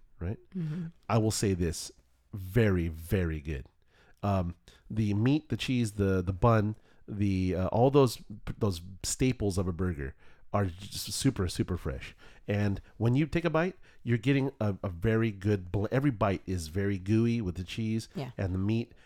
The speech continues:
Speaker 1: and that, that really soft bun.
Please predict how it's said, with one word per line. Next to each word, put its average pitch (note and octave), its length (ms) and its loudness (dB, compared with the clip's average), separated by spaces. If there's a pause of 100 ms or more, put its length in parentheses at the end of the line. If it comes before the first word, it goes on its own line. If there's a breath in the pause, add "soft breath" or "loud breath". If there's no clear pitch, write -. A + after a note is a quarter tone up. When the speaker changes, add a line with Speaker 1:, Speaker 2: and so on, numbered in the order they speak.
(500 soft breath)
Speaker 1:
and G#2+ 180 -2
that, F#2 140 -2 (180)
that G#2 200 -4
really A2+ 220 2
soft - 500 2 (280 soft breath)
bun. G2+ 460 0